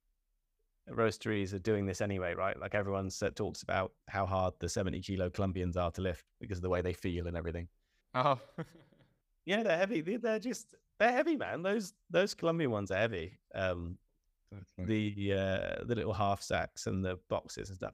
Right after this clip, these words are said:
Speaker 1: Yeah, it's just, I think it's just fun. Like, um, I like it because, you know, I'm obviously clearly happy to deep, deep dive, as you put it, into, like, a,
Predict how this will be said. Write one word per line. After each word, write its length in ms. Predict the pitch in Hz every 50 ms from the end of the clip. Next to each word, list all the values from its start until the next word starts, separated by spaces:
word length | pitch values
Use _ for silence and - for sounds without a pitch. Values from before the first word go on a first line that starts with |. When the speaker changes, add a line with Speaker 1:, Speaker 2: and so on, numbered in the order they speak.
| - -
Speaker 1:
Yeah, 120 | - -
it's 120 | - -
just, 200 | - 262 233 - - _ _ _ _ _ _ _ _ _
I 140 | - 185 190
think 160 | - - 190
it's 80 | 165 -
just 180 | 156 - - -
fun. 240 | 147 143 139 117
Like, 260 | 104 101 101 101 - 120
um, 320 | 110 107 101 98 98 92 - _ _ _ _ _ _ _ _ _ _ _ _ _ _ - - -
I 100 | 131 143
like 240 | 147 131 120 107 -
it 80 | 110 - - 92 -
because, 220 | 110 104 92 -
you 40 | 110
know, 160 | 95 92 90 90 - _ _ _ _
I'm 160 | - 139 139 143
obviously 460 | 151 147 135 135 120 110 101 87 - - _ _ _ _
clearly 300 | - 147 135 120 113 107
happy 320 | 101 117 110 - - 113 110
to 260 | - 120 110 107 101 - - _ _ _ _ _ _ _ _ _
deep, 220 | 151 131 131 127 - _
deep 220 | 147 143 135 135 131
dive, 400 | 123 104 98 98 98 104 113 123
as 120 | 107 -
you 100 | 110 101
put 160 | - 110 98
it, 100 | 101 - -
into, 320 | 107 107 104 107 - 107
like, 220 | 101 98 95 -
a, 180 | 104 95 87